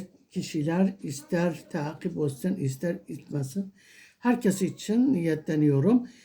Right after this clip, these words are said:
Ama YouTube'da sizi davet ediyorum. YouTube'da yani daha uzun süre bile görebilirsin. TikTok'ta birazdır, e, Instagram'da bir dakika, iki dakikadır. Onun için, e, YouTube'da tam görebilirsiniz.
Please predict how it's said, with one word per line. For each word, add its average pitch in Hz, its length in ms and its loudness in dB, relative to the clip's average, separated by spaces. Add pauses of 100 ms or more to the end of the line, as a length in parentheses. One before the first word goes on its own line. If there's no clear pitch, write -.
(200)
Ama 240 220 6
YouTube'da 233 640 2
sizi 175 340 -4
davet 180 440 2
ediyorum. 165 520 2
YouTube'da 196 720 2 (440)
yani 190 480 4
daha 185 240 2
uzun 170 460 2
süre 190 380 0
bile 170 120 -4
görebilirsin. 151 1000 0 (280)
TikTok'ta 214 640 -2
birazdır, 165 840 0
e, 160 240 -2
Instagram'da 160 920 -2 (420)
bir 226 300 4
dakika, 175 320 -2
iki 180 300 -6
dakikadır. 165 600 -4
Onun 170 280 -6
için, 156 540 -2 (400)
e, - 160 -4
YouTube'da 160 840 0
tam 196 340 0
görebilirsiniz. 139 920 -2